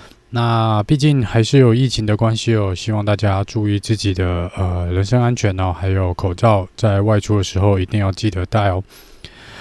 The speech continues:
啊，好，那接下来呢，这集主要就是来聊聊这过去一个礼拜吧，大概一个礼拜左右的一些新闻哦，跟一些可能，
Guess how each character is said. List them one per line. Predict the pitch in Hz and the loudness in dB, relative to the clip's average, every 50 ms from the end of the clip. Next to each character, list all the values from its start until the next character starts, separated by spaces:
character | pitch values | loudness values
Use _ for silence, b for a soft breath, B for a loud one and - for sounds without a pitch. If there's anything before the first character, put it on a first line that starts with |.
| B B B B | B B B B
啊， | 170 160 | 0 0
好， | 123 - - 127 131 135 113 - | 0 2 4 4 4 4 4 2
那 | 147 147 147 147 139 | 4 6 6 6 4
接 | 127 - - 165 | 4 4 2 2
下 | 160 175 170 | 4 6 6
来 | 160 147 143 143 | 6 6 4 4
呢， | 143 147 147 143 127 | 4 2 2 2 2
这 | - 160 151 | 2 2 2
集 | 135 - 120 120 | 2 2 0 0
主 | 113 - 117 113 | 0 2 2 2
要 | 117 123 | 2 2
就 | 123 127 | 2 0
是 | 127 120 | 2 2
来 | 123 117 110 110 | 2 2 2 2
聊 | 104 107 107 113 | 2 2 0 2
聊 | 117 113 113 113 117 117 123 120 | 0 0 0 0 0 0 0 -2
这 | - - 139 135 131 127 127 117 | 0 2 2 4 4 2 2 2
过 | - 135 131 127 120 - | 2 2 2 2 0 -4
去 | - - - - 135 131 127 127 123 120 117 117 113 113 110 110 107 107 107 | -8 -8 -4 -2 0 2 2 2 2 2 2 2 2 2 2 2 2 0 0
一 | 110 127 | 0 0
个 | 143 143 | 2 2
礼 | 127 | 2
拜 | 113 120 127 120 | 4 2 2 2
吧， | 107 98 101 | 2 0 0
大 | - 120 113 | 0 -2 0
概 | 110 110 | 0 0
一 | 110 | 0
个 | 113 113 | 0 0
礼 | 110 | 0
拜 | 107 104 | 0 -2
左 | 101 - 98 98 | -2 -2 -2 0
右 | 107 113 110 | 0 0 0
的 | 104 101 | 0 0
一 | 104 | -2
些 | 104 - 113 113 110 110 110 107 110 | -2 0 0 0 2 2 2 2 0
新 | 104 - 143 151 143 | 0 0 0 0 0
闻 | 120 101 95 | 0 0 -2
哦， | 95 90 87 | -2 -4 -4
跟 | 90 - 104 101 | -4 -4 -2 -2
一 | 101 | -2
些 | 98 - 107 104 101 | -4 -2 -2 -2 -2
可 | - - | -2 -4
能， | 95 92 92 92 92 95 98 | -4 -4 -4 -4 -4 -4 -8